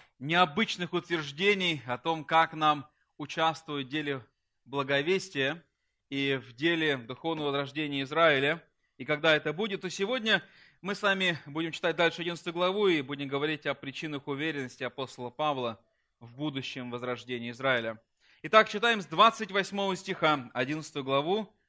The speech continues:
по тридцать второй стих. Апостол Павел пишет: «В отношении к благовестию они,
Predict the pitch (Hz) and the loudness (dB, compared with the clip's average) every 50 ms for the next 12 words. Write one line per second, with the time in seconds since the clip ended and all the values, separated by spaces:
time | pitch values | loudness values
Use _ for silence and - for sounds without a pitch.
0 | _ _ _ - 175 185 196 196 - 160 170 160 - 165 143 - 151 143 139 139 | _ _ _ 2 4 4 4 2 0 -2 -4 -4 -4 -12 -4 0 0 2 2 2
1 | 147 151 147 139 - _ _ _ - - - - 151 147 139 120 - - _ _ | 0 0 -2 -6 -12 _ _ _ -20 -20 -16 -10 -4 -4 -4 -4 -4 -10 _ _
2 | _ _ _ _ _ _ _ _ _ _ _ _ _ _ _ _ _ _ _ _ | _ _ _ _ _ _ _ _ _ _ _ _ _ _ _ _ _ _ _ _
3 | _ _ _ 117 120 - 156 147 - 147 131 - 143 131 127 123 123 - 117 - | _ _ _ -10 -6 -6 -6 -6 -6 -8 -6 -4 -2 -2 -2 -4 -6 -10 -12 -12
4 | - 110 _ _ _ _ _ _ _ _ _ _ _ _ _ _ _ _ _ _ | -14 -16 _ _ _ _ _ _ _ _ _ _ _ _ _ _ _ _ _ _
5 | - 147 190 - 175 160 - 220 254 247 240 240 220 175 196 202 196 208 214 214 | -4 -4 -2 0 -2 -2 0 0 0 0 0 -2 -2 -2 -2 0 2 2 2 4
6 | 214 196 156 - - - - 139 151 175 185 170 _ _ _ _ _ - 127 131 | 2 0 0 -2 -6 -8 -6 -4 -4 -4 -6 -10 _ _ _ _ _ -4 -2 -2
7 | 135 139 156 185 185 151 123 104 | -2 -4 -4 -4 -4 -6 -6 -10